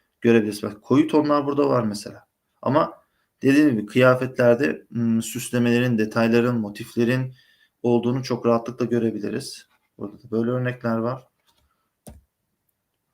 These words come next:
Hep bahsediyorum. Şimdi tirazdan bahsetmek isterim hocam. Tiraz, e, şimdi buradaki minyatür hocam bin iki yüz on sekiz on dokuz yılları arasında yapılmış bir Selçuklu minyatürü. E,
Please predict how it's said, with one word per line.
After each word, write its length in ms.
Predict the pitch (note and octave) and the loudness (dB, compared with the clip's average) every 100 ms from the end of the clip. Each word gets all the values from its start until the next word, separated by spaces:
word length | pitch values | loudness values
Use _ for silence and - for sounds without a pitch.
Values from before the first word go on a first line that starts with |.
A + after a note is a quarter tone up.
| _ _ _ _ _ _ _ - - - | _ _ _ _ _ _ _ -20 -18 -2
Hep 240 | - - | -2 4
bahsediyorum. 580 | D#3+ D3 D3+ C3+ C#3+ E3+ | 4 4 2 2 2 0
Şimdi 260 | - F3+ F3+ | -4 -4 -2
tirazdan 520 | - E3 D#3 D#3 B2+ | 2 2 2 0 2
bahsetmek 440 | A2 - - A2 | -2 -4 -8 -8
isterim 320 | - - G#2+ | -6 -6 -4
hocam. 480 | G#2+ C3 G3 G#3+ - _ _ _ _ _ _ - _ _ _ _ _ _ | -4 -2 -4 -6 -14 _ _ _ _ _ _ -20 _ _ _ _ _ _
Tiraz, 500 | - F3 F#3+ F#3+ - | 0 4 4 2 -6
e, 400 | D3 C#3+ C#3+ D3 B2+ | -2 2 2 0 -2
şimdi 260 | E3 D3+ | -4 0
buradaki 360 | D3+ F3+ F3+ F3 | 4 4 4 0
minyatür 400 | E3 D#3+ D#3+ D3+ | 0 -2 0 0
hocam 320 | D3 E3 D3 | 2 0 0
bin 100 | D3+ | -2
iki 220 | D#3 D3+ | -2 0
yüz 120 | D#3 D3+ | 0 0
on 100 | C#3+ | -2
sekiz 260 | C3+ B2+ | -4 -4
on 120 | C3+ | -4
dokuz 200 | C3+ C3 | -6 -8
yılları 220 | B2 A#2+ A#2+ | -2 2 4
arasında 300 | A#2+ A#2+ A#2+ | 2 -2 -4
yapılmış 280 | A#2+ G#3+ | -4 -8
bir 60 | - | -6
Selçuklu 580 | - - D#4 D4+ - D#3+ | -6 2 2 2 -8 -6
minyatürü. 580 | C3 A#2 A2 - G2 - _ _ _ _ _ _ _ | 0 0 0 -6 -18 -20 _ _ _ _ _ _ _
E, 60 | _ | _